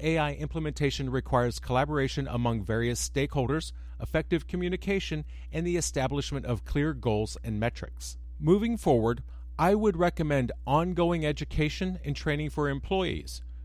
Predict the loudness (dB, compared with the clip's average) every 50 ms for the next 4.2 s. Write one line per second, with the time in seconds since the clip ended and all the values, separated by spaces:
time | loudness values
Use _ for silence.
0 | -12 -10 -2 0 2 4 4 2 0 0 0 2 2 2 2 2 2 2 2 2
1 | 0 -2 -2 0 0 0 0 0 -2 -6 -6 -4 -4 -2 -2 0 -2 -2 -2 -4
2 | -2 -2 0 0 0 0 0 -2 -2 0 0 2 2 0 -2 -4 -4 -2 -2 -2
3 | -2 0 0 2 2 2 2 0 0 -2 -2 -2 0 0 2 2 4 4 2 2
4 | 0 -2 -6